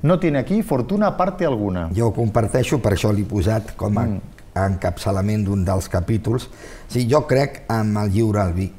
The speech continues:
Speaker 2: Jo crec que, encara que estem condicionats per les circumstàncies, tenim un marge per gestionar aquestes circumstàncies. Això ho deia Shakespeare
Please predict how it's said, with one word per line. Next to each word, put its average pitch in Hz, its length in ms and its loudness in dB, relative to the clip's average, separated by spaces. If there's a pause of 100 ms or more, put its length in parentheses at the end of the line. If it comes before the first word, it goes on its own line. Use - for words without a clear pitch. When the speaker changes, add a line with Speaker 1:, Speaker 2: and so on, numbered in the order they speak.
Speaker 2:
Jo 98 160 0
crec 117 280 0
que, 117 220 2 (320)
encara 107 320 2
que 104 60 0
estem 104 280 0
condicionats 101 680 -4
per 95 180 -4
les 92 200 -4
circumstàncies, 117 800 -2 (280)
tenim 117 320 0 (140)
un 113 220 0
marge 113 480 0 (380)
per 104 180 2
gestionar 104 460 0
aquestes 95 460 -6
circumstàncies. - 640 -8 (340)
Això 120 180 0
ho 120 60 4
deia 120 200 4
Shakespeare 107 500 0